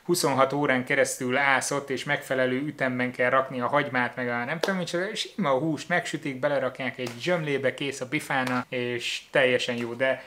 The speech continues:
olajbogyó mérgezést azt valószínűleg fogok kapni, tehát folyamatosan olajbogyót zabálok, ami azért jó, mert itt nem csak olyan olajbogyó van, mint otthon, amit, ö, konzervben vagy ilyen, ö, befőttes üvegben lehet kapni, hanem ilyen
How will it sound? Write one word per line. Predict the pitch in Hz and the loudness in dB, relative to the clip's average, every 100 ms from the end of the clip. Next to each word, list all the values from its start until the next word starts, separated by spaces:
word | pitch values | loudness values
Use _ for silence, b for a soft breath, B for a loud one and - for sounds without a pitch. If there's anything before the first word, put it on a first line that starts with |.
| B | B
olajbogyó | 202 202 170 151 156 151 | 8 10 10 8 4 4
mérgezést | 151 147 135 135 135 - | 2 2 2 2 0 -2
azt | 131 | 0
valószínűleg | 151 143 - 135 127 123 - | 0 0 -2 0 0 -2 -10
fogok | - 127 131 | -4 0 0
kapni, | - 139 165 | 0 0 0
tehát | 160 131 - | 0 0 2
folyamatosan | 147 127 123 120 123 127 | -2 -2 -2 -4 -4 -4
olajbogyót | - 127 120 120 120 123 120 | -2 2 2 0 -2 -4 -2
zabálok, | 123 131 135 156 156 - | 0 0 0 0 -2 -8
ami | - 143 | -8 2
azért | 160 156 147 - | 4 6 4 4
jó, | 143 | -2
mert | 139 135 131 | 0 0 -2
itt | 139 | -4
nem | - 151 | -6 -6
csak | 143 147 | -4 -2
olyan | 139 | 0
olajbogyó | 135 135 127 123 127 127 | 2 4 4 4 0 0
van, | 131 | 0
mint | 127 123 | -2 -2
otthon, | 135 127 135 | -2 -2 -2
amit, | 123 123 127 123 - | -4 -2 -4 -6 -4
ö, | 131 127 120 | 2 4 4
konzervben | - 139 123 127 120 123 123 | 2 0 4 4 4 0 0
vagy | 120 120 | -4 -4
ilyen, | 120 123 123 | -6 -6 -6
ö, | 120 123 | -6 -2
befőttes | 139 135 135 127 127 | 0 0 -2 -2 -4
üvegben | 127 123 123 123 | -2 -2 -2 -2
lehet | 131 123 | -2 -2
kapni, | - 135 - 165 - _ _ _ _ _ _ - | -2 -4 -2 -4 -6 _ _ _ _ _ _ -6
hanem | 131 135 | -4 0
ilyen | 135 135 | 2 0